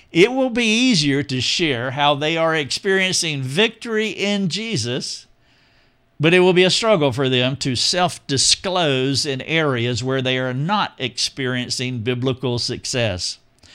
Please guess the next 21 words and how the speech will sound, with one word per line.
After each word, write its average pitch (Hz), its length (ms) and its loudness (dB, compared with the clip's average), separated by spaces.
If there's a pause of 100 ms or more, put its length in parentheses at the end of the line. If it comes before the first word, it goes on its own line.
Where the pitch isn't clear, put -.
(420)
The 165 100 -2
proportion 226 580 0
in 170 120 -4
which 160 200 -2
every 170 240 -2
person 143 460 -2
in 143 160 -4
your 135 160 0
community 127 720 -2
is 147 240 4
self-disclosing 127 1200 -2
will 131 140 -2
be 139 160 0
the 143 80 -2
proportion 165 680 0
in 123 240 -6
which 139 240 -2
your 135 160 2
community 151 640 -2
will 123 200 -4
experience 131 760 -4